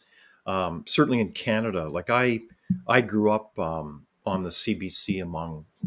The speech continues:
you know, all kinds of, of great, uh, media, uh, in Canada, but it's just no longer there anymore. And, um, it, it's, it's really absurd, because we need a strong media for a healthy democracy, don't we?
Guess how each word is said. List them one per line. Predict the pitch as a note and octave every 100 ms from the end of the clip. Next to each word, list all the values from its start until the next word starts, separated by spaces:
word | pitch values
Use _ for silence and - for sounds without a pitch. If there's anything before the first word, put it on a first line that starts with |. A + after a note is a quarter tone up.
| -
you | G#2
know, | F2 F2 E2
all | G#2 F#2
kinds | - G2 G2+ F#2
of, | F2 - -
of | F#2+
great, | - F#2+ F#2 -
uh, | G#2+ D#2+ - _ _ _ _
media, | G#2+ G#2 G#2 G2+ F2+ F2+ - A2
uh, | F2+ E2
in | A2+ G#2+
Canada, | - A#2+ G2 G#2+ E2 D2+ - _ _ _ _
but | C#3 B2+
it's | D3 D3
just | - D3+ - - _
no | B2+ C#3
longer | C3+ C3+ C3 C3+
there | A2 C#3 G#3
anymore. | G2 F2+ E2+ D2+ - -
And, | A2 G#2 A2+
um, | A2+ A2 G#2 - _ - _ _
it, | B2+ A#2
it's, | C3+ - - B2+
it's | B2 -
really | C3+ C#3
absurd, | A2+ - D#3
because | B2 B2+ C3
we | A2 E3 G#3
need | C#3+ C3+ C#3+ A#2
a | -
strong | - - C3 B2 A2
media | A#2+ E3 F2+ D#2+
for | - G#2+
a | G2+
healthy | A2+ G#2 A2+
democracy, | G2+ G#2+ D3 - - F#2
don't | F#2 A#2+ -
we? | -